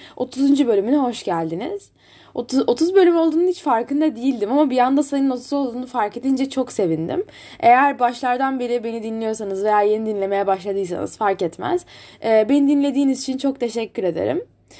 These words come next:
Bu da otuzuncu bölümün böyle şeyiyle önemli bir konu işlemek istedim. Bu yüzden bu haftaki konumuz İran devrimi. Size en temelinden İran devrimi nedir, neden olmuştur, sonuçları nedir bundan bahsedeceğim. Bu konunun çok önemli olduğunu düşünüyorum. Çünkü hem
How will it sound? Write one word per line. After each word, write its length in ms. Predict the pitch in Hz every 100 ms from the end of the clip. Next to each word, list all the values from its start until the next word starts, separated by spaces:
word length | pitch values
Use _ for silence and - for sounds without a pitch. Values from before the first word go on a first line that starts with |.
| - - - _ -
Bu 100 | 294
da 200 | 320 285
otuzuncu 420 | - 262 269 269
bölümün 360 | 254 226 214
böyle 440 | 208 208 202 190 185 _ _ _ _ _
şeyiyle 440 | - 247 214 254
önemli 400 | 262 254 247 240
bir 60 | 220
konu 200 | 190 175
işlemek 400 | 170 185 170 170
istedim. 500 | - - - 392 339
Bu 100 | 311
yüzden 380 | 262 233 277 285
bu 60 |
haftaki 340 | 254 233 240 -
konumuz 500 | 240 233 262 339 330
İran 400 | 240 233 185 175
devrimi. 480 | 160 156 165 - 277 - _ _ - - - _
Size 260 | - 320 320
en 200 | 320 330
temelinden 640 | 320 262 220 208 233 285 285
İran 380 | 294 277 226
devrimi 440 | 208 196 202 202 233
nedir, 340 | 254 175 180 202
neden 300 | 220 233 233
olmuştur, 600 | 196 165 160 - - 156
sonuçları 560 | - 240 233 - 226
nedir 280 | 208 185 262
bundan 340 | 254 220 202 190
bahsedeceğim. 680 | 160 - 165 160 185 - - - -
Bu 120 | 247 269
konunun 300 | 330 349 320
çok 180 | 311
önemli 340 | 320 320 277 233
olduğunu 360 | 190 185 190
düşünüyorum. 500 | 185 - 190 190 269
Çünkü 200 | 294 -
hem 280 | 269 269 320